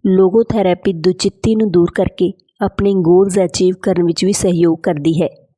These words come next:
ਵਿਕਟਰ ਫ੍ਰੈਂਕਲ ਨੇ ਆਪਣੀ ਕਿਤਾਬ Man's Search for Meaning ਵਿੱਚ ਲਿਖਿਆ ਹੈ ਕਿ ਜਿਸ ਨੂੰ ਆਪਣੇ why ਯਾਨੀ ਕਿਉਂ ਦਾ ਜਵਾਬ ਮਿਲ ਜਾਂਦਾ ਹੈ,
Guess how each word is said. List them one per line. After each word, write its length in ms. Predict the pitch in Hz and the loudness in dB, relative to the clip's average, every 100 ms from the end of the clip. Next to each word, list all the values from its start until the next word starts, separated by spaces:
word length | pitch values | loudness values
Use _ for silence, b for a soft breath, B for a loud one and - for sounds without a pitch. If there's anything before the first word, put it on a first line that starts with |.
| 269 | -6
ਵਿਕਟਰ 340 | 220 220 _ 277 | -4 -4 _ -6
ਫ੍ਰੈਂਕਲ 540 | - 226 185 180 208 | -2 -2 -2 0 0
ਨੇ 160 | 202 196 - | 0 -4 -8
ਆਪਣੀ 240 | 180 - 202 | -8 -2 -2
ਕਿਤਾਬ 380 | 202 - 180 - | -2 -2 -4 -2
Man's 360 | 196 196 202 208 | -2 0 0 0
Search 480 | 214 - 196 196 - | -2 -2 -4 -4 -4
for 160 | 214 196 | -2 0
Meaning 380 | 185 180 208 196 | 2 2 0 -2
ਵਿੱਚ 160 | - | -2
ਲਿਖਿਆ 300 | 175 - 196 | -4 -2 -2
ਹੈ 140 | 185 - _ _ _ | -2 -4 _ _ _
ਕਿ 80 | 254 | -4
ਜਿਸ 320 | 175 214 - | -2 -2 0
ਨੂੰ 100 | 247 | 0
ਆਪਣੇ 260 | 233 240 233 | 0 -2 -2
why 320 | 190 175 185 - _ _ _ 214 | -2 -2 -4 -6 _ _ _ -2
ਯਾਨੀ 360 | 196 190 196 190 | 0 2 0 -2
ਕਿਉਂ 240 | - 208 208 | -2 0 0
ਦਾ 140 | 220 | 0
ਜਵਾਬ 300 | 180 202 170 190 | 0 0 0 0
ਮਿਲ 160 | 185 | 0
ਜਾਂਦਾ 320 | 180 175 175 | 0 0 0
ਹੈ, 140 | 180 | 0